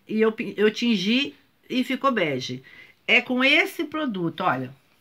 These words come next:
da Guarani, um corante pra algodão, tá vendo? Olha, é begezinho, olha, a gente usou, a gente botou pra ferver metade do tubinho, entendeu? Esse, isso aqui vocês acham também num monte de lugar de,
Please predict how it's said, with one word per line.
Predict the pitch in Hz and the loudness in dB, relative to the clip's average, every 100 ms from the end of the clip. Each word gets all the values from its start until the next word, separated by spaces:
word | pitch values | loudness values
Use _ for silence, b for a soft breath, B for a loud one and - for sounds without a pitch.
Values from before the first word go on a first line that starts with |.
| b b b - | b b b -6
da | 165 175 170 - 120 | 2 4 2 -6 -10
Guarani, | 165 214 240 208 214 254 | 2 2 4 2 4 2
um | 240 240 | 2 2
corante | 262 247 226 226 - | 4 4 4 0 -2
pra | 170 165 | -2 -2
algodão, | 160 135 123 120 | -2 -4 -6 -4
tá | - | -6
vendo? | 175 170 160 170 | -4 -4 -2 -2
Olha, | 135 131 _ _ _ _ _ _ _ | -4 -8 _ _ _ _ _ _ _
é | 170 | -6
begezinho, | 175 208 233 262 285 196 214 185 127 | 2 4 6 4 0 0 -2 0 -4
olha, | 120 | -4
a | 135 | -2
gente | 208 202 | -2 -2
usou, | 214 165 233 247 143 B B B B B | -4 2 6 6 4 B B B B B
a | |
gente | 180 196 | -4 -4
botou | 208 208 233 | -4 -2 -2
pra | 269 | 0
ferver | 294 262 190 156 208 233 143 - b b b b | 0 0 -2 0 0 2 0 -4 b b b b
metade | 180 220 233 - 254 294 285 | -4 -2 -2 4 6 4 2
do | 262 | -4
tubinho, | 277 220 208 190 143 120 - _ _ _ _ _ - | -4 -2 -2 -2 -4 -8 -12 _ _ _ _ _ -14
entendeu? | 156 160 160 196 208 | -8 -6 -2 -2 -2
Esse, | 196 208 196 | -4 -6 -6
isso | 202 | -6
aqui | 196 | -6
vocês | 226 233 214 | -6 -4 0
acham | 208 220 214 | 2 2 0
também | 196 208 | -4 0
num | 208 | 0
monte | 220 294 294 | 2 0 0
de | 254 | -2
lugar | 220 180 202 202 | 0 4 4 4
de, | 170 165 | 2 -4